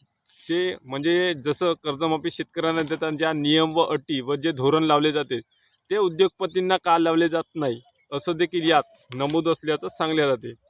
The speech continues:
आणि शेतीवर आता पं-, पंचावन्न टक्के रोजगार हा निर्मिती होत आहे. आणि आता शेतकऱ्यांना कर्जमाफी देताना या संपूर्ण जे का आता जीआर काढला, यामध्ये आता सरकार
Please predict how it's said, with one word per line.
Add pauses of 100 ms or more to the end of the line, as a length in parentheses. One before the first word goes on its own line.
(540)
आणि (200)
शेतीवर
आता (160)
पं-, (420)
पंचावन्न
टक्के (200)
रोजगार
हा
निर्मिती
होत
आहे. (720)
आणि
आता
शेतकऱ्यांना
कर्जमाफी
देताना (460)
या
संपूर्ण (600)
जे
का
आता
जीआर
काढला, (220)
यामध्ये
आता
सरकार